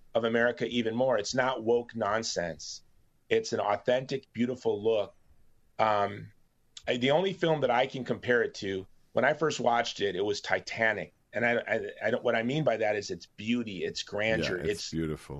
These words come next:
Speaker 1: In the film industry, we call it a four-quadrant film. And the last truly four-quadrant film I've ever seen was Titanic, and we saw the success that that was. This strikes me as a four-quadrant film, and it's a beautiful film of an American saint and of America.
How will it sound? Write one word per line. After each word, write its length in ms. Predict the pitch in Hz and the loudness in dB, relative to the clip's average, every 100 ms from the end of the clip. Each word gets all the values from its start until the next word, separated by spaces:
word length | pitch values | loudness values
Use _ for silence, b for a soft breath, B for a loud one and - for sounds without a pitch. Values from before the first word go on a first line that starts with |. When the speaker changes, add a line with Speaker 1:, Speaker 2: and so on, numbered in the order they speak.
| - | -6
Speaker 1:
In 60 | - | -2
the 40 | |
film 180 | 156 151 | 0 0
industry, 280 | - - 127 | -4 -8 -4
we 80 | 123 | -4
call 240 | - 123 | 2 2
it 20 | 117 | 2
a 40 | |
four-quadrant 680 | - 127 123 - 113 113 104 | 0 -2 2 0 2 -2 -8
film. 460 | - 120 110 95 - | 0 2 2 -2 -10
And 80 | 104 | -4
the 60 | 101 | 0
last 440 | 110 117 113 - | 4 2 2 -6
truly 280 | - 139 127 | -4 -2 0
four-quadrant 600 | 117 104 113 104 104 101 | 0 0 2 2 0 -4
film 180 | 110 101 | -2 0
I've 140 | 95 101 | 2 0
ever 160 | 95 | -2
seen 280 | - 110 98 - - - | -6 -6 -8 -10 -16 -8
was 120 | - | 0
Titanic, 540 | 101 - 117 107 101 | 0 2 2 2 0
and 80 | 101 | -6
we 60 | 98 | 2
saw 180 | 117 | 2
the 100 | 110 | 2
success 440 | 104 - - 110 - | -4 -6 0 0 -2
that 120 | - | 0
that 180 | 104 98 | 0 2
was. 340 | 95 85 - - _ _ _ | 0 -2 -8 -18 _ _ _
This 180 | 135 147 | 0 0
strikes 400 | - 123 120 - | 0 2 2 -2
me 140 | 120 110 | 0 0
as 100 | 107 | -2
a 60 | |
four-quadrant 680 | - 120 110 104 104 95 - 113 | 0 0 2 0 0 -4 -4 0
film, 300 | 110 101 - _ - - - - | 0 0 -6 _ -20 -20 -20 0
and 160 | 107 113 | 2 4
it's 160 | - | 2
a 100 | - | -4
beautiful 800 | 87 113 123 117 120 117 110 - - - - - _ | -2 2 0 0 2 2 2 -2 -18 -20 -20 -20 _
film 460 | - - 120 117 113 | -12 0 2 2 0
of 80 | 101 | 0
an 80 | |
American 440 | 101 107 113 113 110 | 0 2 2 0 -6
saint 400 | - 113 110 - | 0 2 0 -4
and 100 | 107 | 0
of 120 | 107 98 | 0 2
America. 600 | 101 101 95 - 82 | 2 2 0 0 -4